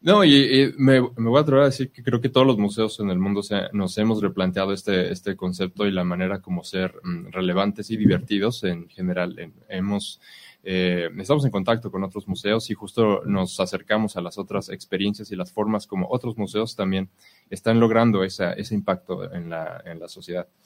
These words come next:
Eh, como mencionas, bueno, los, los jardines son, en ese sentido, la primera galería porque reflejan el paisaje, no buscamos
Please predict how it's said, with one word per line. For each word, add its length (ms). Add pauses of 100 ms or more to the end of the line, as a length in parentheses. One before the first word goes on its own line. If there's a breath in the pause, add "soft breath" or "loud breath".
(480 soft breath)
Eh, 340
como 160
mencionas, 280
bueno, 180
los, 340
los 200
jardines 440
son, 520
en 220
ese 120
sentido, 300
la 100
primera 240
galería 380
porque 300
reflejan 500
el 100
paisaje, 540
no 300
buscamos 600